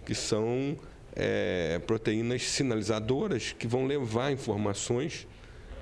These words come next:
é, ao cérebro e são também proteínas estruturais que formam novas sinapses, novas conexões cerebrais, então forma redes neurais novas acerca daquele insight que você teve. Hoje isso tudo é muito bem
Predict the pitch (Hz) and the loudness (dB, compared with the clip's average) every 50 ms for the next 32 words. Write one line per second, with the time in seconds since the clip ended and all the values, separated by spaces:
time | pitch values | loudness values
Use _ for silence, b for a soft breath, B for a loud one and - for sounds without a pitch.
0 | B B B - - 98 92 90 87 78 80 104 104 - - 113 113 120 143 147 | B B B -4 -2 0 2 2 2 2 0 0 0 0 0 0 2 2 0 0
1 | 147 147 - - 165 165 - 156 143 135 143 147 143 - 147 135 131 135 139 139 | 0 0 0 2 0 2 2 2 2 2 2 0 0 0 0 0 2 0 0 0
2 | 135 139 131 - - - 127 - - 92 92 101 123 - - - 135 - - - | 0 -2 -2 -2 -2 -4 -4 0 2 2 2 2 0 -2 -4 -6 -8 -8 -6 0
3 | - 139 147 143 139 147 156 151 151 160 147 - 104 107 110 110 113 117 127 117 | 2 2 2 2 0 0 2 0 0 0 0 0 2 2 2 2 2 2 0 0
4 | - - - 135 131 117 110 101 - - - 92 87 110 120 127 131 160 143 127 | 0 0 0 2 2 2 0 -2 -4 -6 -6 0 0 2 2 2 0 -2 -2 -2
5 | - - B B B B B B B B - - 156 156 147 147 139 - - - | -4 -8 B B B B B B B B -2 0 2 2 2 0 0 -2 -2 0
6 | - 117 120 120 - - 143 127 127 127 123 120 131 165 226 - - B B B | 2 2 2 2 2 2 2 2 2 2 2 0 0 0 -2 -4 -4 B B B
7 | B B B B B B B - - - 139 135 127 135 - 143 127 120 117 127 | B B B B B B B -6 -2 0 0 0 0 0 2 2 2 2 2 2
8 | 135 151 147 123 127 131 131 127 120 120 123 123 104 101 98 107 120 127 120 104 | 2 2 0 0 0 2 2 2 2 2 2 2 2 2 2 2 2 2 0 0
9 | 92 82 80 - - B B B B B B - 107 - - - - 113 110 - | 0 0 -2 -4 -10 B B B B B B -4 -4 -2 -2 0 0 0 2 2
10 | 131 127 127 120 - 123 120 120 123 120 - - 113 110 107 104 - - - 101 | 0 0 0 0 0 0 0 2 0 0 0 0 2 2 2 0 -2 -4 -4 -2
11 | 104 - - 113 - - 95 87 85 71 73 - - B B B B B B B | -2 0 0 -2 2 2 2 2 2 -2 -6 -10 -12 B B B B B B B
12 | B B B B B B B - - 135 165 185 175 - - - - 101 - 135 | B B B B B B B -2 0 2 2 2 2 0 -2 -2 -2 0 0 0
13 | 139 147 151 135 117 123 135 131 139 143 127 120 127 135 131 143 143 | 2 2 2 2 2 0 0 0 0 2 2 2 2 2 0 -4 -6